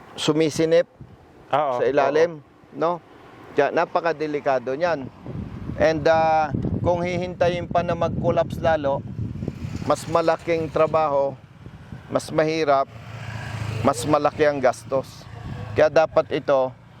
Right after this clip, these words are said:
Speaker 1: ah, binibigyan na ng D P W H ng immediate attention. Lalo pa yan, oh.
Speaker 2: Yan, yan sinasabi ko na medyo malalaki.
Speaker 1: Mabigat yan.
Speaker 2: Mabigat yan.
Speaker 1: Oh, siyempre, habang tumatakbo yan, nagbabibrate sa ilalim.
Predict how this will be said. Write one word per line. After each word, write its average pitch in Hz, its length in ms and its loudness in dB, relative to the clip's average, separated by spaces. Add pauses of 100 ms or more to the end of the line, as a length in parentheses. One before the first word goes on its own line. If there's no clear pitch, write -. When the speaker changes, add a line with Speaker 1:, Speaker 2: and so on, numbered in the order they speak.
(280)
Speaker 1:
ah, 135 460 2
binibigyan 143 680 -2
na 143 120 -2
ng 139 380 -4
D 135 140 -6
P 143 200 -6
W 131 600 2
H 120 240 -6
ng 131 240 -2 (100)
immediate 135 540 -2
attention. 127 560 0
Lalo 139 300 0
pa 175 160 2
yan, 185 180 2
oh. 170 160 -4 (160)
Speaker 2:
Yan, 175 160 2
yan 202 180 -4
sinasabi 180 460 -4
ko 196 80 -2
na 196 80 -2
medyo 175 240 -6
malalaki. 175 480 0 (600)
Speaker 1:
Mabigat 127 520 2
yan. 208 220 2
Speaker 2:
Mabigat 156 300 -6
yan. 175 180 -2 (480)
Speaker 1:
Oh, 131 220 2 (400)
siyempre, 170 420 4
habang 170 400 0
tumatakbo 156 640 -2
yan, 160 240 2
nagbabibrate 131 760 -2
sa 135 100 -6
ilalim. 120 400 -2